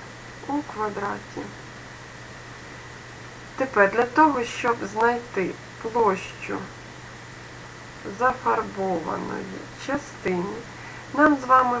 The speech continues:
потрібно від площі великого круга відняти площу маленького круга, тобто двісті п'ятдесят шість відняти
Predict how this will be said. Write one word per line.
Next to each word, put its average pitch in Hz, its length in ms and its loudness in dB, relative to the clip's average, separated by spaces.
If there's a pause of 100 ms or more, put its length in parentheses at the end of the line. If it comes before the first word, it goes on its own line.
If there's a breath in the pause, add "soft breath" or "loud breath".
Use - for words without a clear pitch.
(100)
потрібно 208 720 -2 (120)
від 233 140 -2 (180)
площі 190 680 -2 (760)
великого 247 1000 4
круга 302 500 2 (680)
відняти 202 840 0 (480)
площу 208 600 0
маленького 208 880 0 (100)
круга, 202 340 -6 (180)
тобто 208 400 -2 (640)
двісті 208 680 -4
п'ятдесят 208 720 0 (360)
шість - 380 -6 (640)
відняти 220 760 0